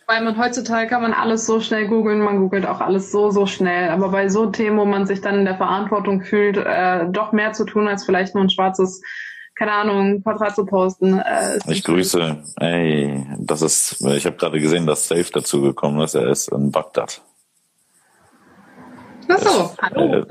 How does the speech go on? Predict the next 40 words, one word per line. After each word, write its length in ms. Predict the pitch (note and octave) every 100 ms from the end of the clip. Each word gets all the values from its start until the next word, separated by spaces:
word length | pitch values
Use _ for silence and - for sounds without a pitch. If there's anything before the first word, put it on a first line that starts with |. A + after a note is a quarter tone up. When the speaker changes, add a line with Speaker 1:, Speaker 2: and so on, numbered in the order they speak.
| -
Speaker 2:
<laughs> 600 | B3 - - B2+ G#2+ A#2+ - - -
Safe 460 | - - F2+ F2
ist 120 | E2+ D#2+
nach 220 | D2+ -
Bagdad 340 | E2+ - C#2
zurückgegangen. 680 | - B1+ - A#1 B1+ C2+ - _ _ -
Hey, 120 | F#2
mein 140 | G2 F2
Freund. 340 | F2 E2+ - _ _ _ _ _ _ _ _ _ - - _ _ _ _ -
Und 140 | C#2+
wer 100 | B1+
weiß, 180 | C2+ C#2
wann 120 | D2
wir 80 | C#2+
uns 100 | D2
jemals 260 | C#2+ D2 D2+
wiedersehen, 340 | E2 E2 D#2+
weil 120 | C#2+ -
ich 140 | -
werde 140 | C2+
definitiv 440 | - - D2 - -
nicht 140 | -
nach 120 | E2
Bagdad 340 | - - - -
gehen. 220 | - - - - - - - - _ _ _ - - - - - - - - _ _ - - -
Das 200 | - -
ist 160 | -
für 140 | - -
mich 140 | G3
Speaker 1:
Ist 80 | A3+
das 100 | -
Speaker 2:
tabu. 80 | -
Speaker 1:
der 280 | A#3+ A#3+ A#3+ - _ _ _ _ _ B3
Freund, 360 | - B3 B3 B3
der 300 | A#3 A3+ A#3+
auch 80 | A#3
immer 140 | A3+
meinte, 360 | A3+ A3 A3+ G#3+
dass, 300 | G#3 G#3 -
ähm, 560 | - G#3+ G#3 G3+ G#3